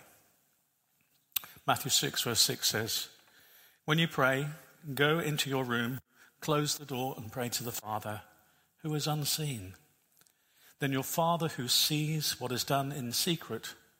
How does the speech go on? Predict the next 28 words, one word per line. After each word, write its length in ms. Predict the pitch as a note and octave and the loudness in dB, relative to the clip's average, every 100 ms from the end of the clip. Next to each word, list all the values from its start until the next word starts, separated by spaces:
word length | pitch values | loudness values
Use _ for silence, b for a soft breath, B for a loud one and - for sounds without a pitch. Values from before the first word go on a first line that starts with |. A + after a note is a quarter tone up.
| _ _ - | _ _ -8
will 180 | A2+ A2+ | -6 -6
reward 460 | A2 A#2+ C#3 C#3 | -4 -2 -2 -4
you." 160 | A2 G2+ - _ _ _ _ _ _ _ _ _ _ _ _ _ _ _ _ _ _ - | -8 -12 -16 _ _ _ _ _ _ _ _ _ _ _ _ _ _ _ _ _ _ -2
Mark 260 | B2 C#3 | -2 0
one, 280 | D3+ D3+ G#2+ - - B B B | 0 0 -2 -10 -20 B B B
very 220 | D3 C#3+ C#3+ | 4 6 6
early 160 | D3 | 6
in 80 | C#3 | 4
the 60 | C#3+ | 4
morning, 420 | F3 D#3+ A#2 A2+ | 4 4 2 2
while 160 | B2+ | 0
it 40 | B2+ | 2
was 80 | B2 | 0
still 220 | C#3+ C3+ | 2 2
dark, 380 | D3+ B2+ A#2 B B - | 4 4 0 B B -4
Jesus 380 | F3+ G3+ G3 | 0 2 2
got 300 | - F3 E3 | 2 2 2
up, 500 | F#3+ A#2+ - - - - | 2 0 -2 -12 -16 0
left 280 | C#3+ D#3+ - | 0 0 -2
the 100 | D#3+ | -2
house 360 | D#3 D3+ B2 | 0 0 0
and 80 | A#2+ | -2
went 240 | C3+ B2+ C#3+ | -4 -4 -6
off 100 | - | -6
to 120 | C3+ | -2
a 40 | |
solitary 580 | C#3 - E3 E3 - D3 | 0 2 2 0 -2 -4
place 640 | C#3 E3 B2+ A2 - - | -4 -2 -2 0 -2 -2